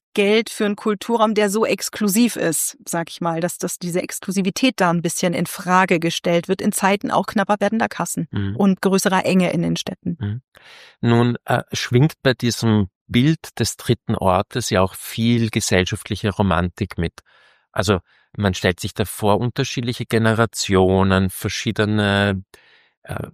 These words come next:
Speaker 2: Schichten und, und Herkunfts-, ähm, Kulturen, die kommen zusammen, die tauschen sich aus, die begegnen sich, die können gemeinsam Kultur konsumieren. Also man kann sich das sehr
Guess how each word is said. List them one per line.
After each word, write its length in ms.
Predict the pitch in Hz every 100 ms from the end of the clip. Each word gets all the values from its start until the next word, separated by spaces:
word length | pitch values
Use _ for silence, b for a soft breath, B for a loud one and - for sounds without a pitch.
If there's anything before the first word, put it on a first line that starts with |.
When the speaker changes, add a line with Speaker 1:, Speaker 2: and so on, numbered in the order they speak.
| _ -
Speaker 2:
Schichten 960 | - - - 120 - - - 110 110 110
und, 360 | - 110 110 -
und 240 | - 110 -
Herkunfts-, 1160 | - 101 104 - 123 113 107 - - - - -
ähm, 800 | 127 107 107 107 104 104 104 104
Kulturen, 800 | - 135 117 - 117 117 117 117
die 100 | 110
kommen 340 | - 107 110 110
zusammen, 680 | 139 - 101 98 107 107
die 120 | 110 117
tauschen 500 | - 101 107 - 110
sich 280 | 117 -
aus, 420 | 98 101 104 104 - b b b b b
die 100 | -
begegnen 680 | 107 - - 113 - 113 107
sich, 420 | - - 107 98
die 80 | -
können 320 | - 110 107
gemeinsam 640 | 104 107 95 101 - 107 101
Kultur 420 | - 117 - 113
konsumieren. 520 | - 113 110 113 113
Also 180 | 110 120 110 b b b
man 140 | 120 117
kann 180 | 120
sich 140 | 120 -
das 300 | 120 - -
sehr 360 | 117 110 117